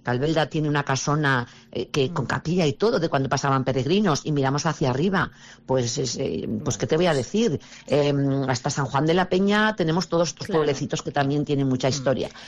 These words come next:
Speaker 1: Hacer una, una unión, un compromiso de creernos lo valioso que es el camino y trabajar ya en esa dirección, porque lo, lo que es la difusión en España la hemos cumplido ya.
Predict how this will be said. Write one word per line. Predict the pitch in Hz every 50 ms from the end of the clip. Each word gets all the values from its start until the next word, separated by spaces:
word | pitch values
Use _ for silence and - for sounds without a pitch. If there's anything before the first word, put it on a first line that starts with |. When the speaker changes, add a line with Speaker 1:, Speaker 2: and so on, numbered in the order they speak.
| - - - -
Speaker 1:
Hacer | - - - 233 233 240
una, | 233 214 208 196 185 185 -
una | 190 180 180 175 160
unión, | 156 156 160 165 170 160 165
un | 180 190
compromiso | - 214 214 208 202 208 196 190 190 - - 190 170 160 - - - - -
de | 165 165
creernos | 165 175 165 151 156 175 196 226 226 214 202
lo | 196 180
valioso | 160 156 147 139 135 139 139 - 143 131
que | -
es | 135 -
el | 123 117
camino | - 120 123 127 127 139 143 165 208 285 - - - - - -
y | -
trabajar | 170 180 160 156 151 - 180 180 175
ya | 185 214
en | 208 175
esa | 156 - 151 131
dirección, | 135 123 123 113 - - 147 143 123 110 110 - - - - - - -
porque | 170 165 170 175
lo, | 165 165 165
lo | 160 151
que | - 196
es | 190
la | 226 233
difusión | 233 220 - 220 - - - 202 180 165 160
en | 156 151
España | 143 139 - - 165 165 175 185 185 196 - -
la | 175 160
hemos | 165 165 160
cumplido | - 139 120 107 117 113 107 107
ya. | 107 117 104 -